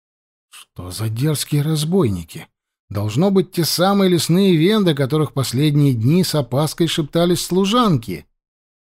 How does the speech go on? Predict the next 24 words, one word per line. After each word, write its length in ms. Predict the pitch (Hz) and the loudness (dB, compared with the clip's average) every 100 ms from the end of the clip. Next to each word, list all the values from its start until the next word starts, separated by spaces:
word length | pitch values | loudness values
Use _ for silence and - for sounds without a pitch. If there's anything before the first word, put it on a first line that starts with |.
| _ _ - | _ _ -20
А 80 | |
Юна 300 | - 147 196 | -2 2 2
когда-то 420 | 190 160 160 185 180 | 2 0 0 2 2
видела 420 | 208 240 170 139 | 2 2 2 2
в 80 | - | -2
столице 540 | - 143 165 - 147 | -2 2 2 0 -2
воинов 520 | 120 160 165 156 143 | 0 2 2 2 0
вендской 600 | 117 131 160 135 - 151 | 0 0 2 0 -2 -2
стражи. 640 | 139 160 156 151 98 87 73 _ _ _ _ _ - | -2 0 2 2 0 -6 -12 _ _ _ _ _ -4
Да, 560 | 156 233 185 208 226 - _ _ _ 120 | 0 4 4 4 0 -4 _ _ _ -2
именно 400 | 127 151 196 226 | 0 2 2 2
так 280 | 196 170 | 0 0
они 240 | 180 185 226 | 0 2 2
и 40 | |
выглядели. 680 | 269 302 135 117 101 92 80 _ _ _ _ _ | 2 2 2 0 -2 -8 -10 _ _ _ _ _
Длинные 500 | 85 120 202 175 151 | -6 0 4 4 2
светлые 440 | - 135 120 123 120 | 2 0 0 0 2
волосы, 500 | 151 190 196 - 175 | 2 4 2 0 0
белые 420 | 131 208 220 180 | 2 2 4 2
и 40 | |
синие 360 | - 190 185 170 | 0 0 2 2
узоры 460 | 151 113 139 147 | 0 0 2 2
на 100 | 156 | 2
лицах, 540 | 175 214 196 202 196 | 2 0 0 -2 -4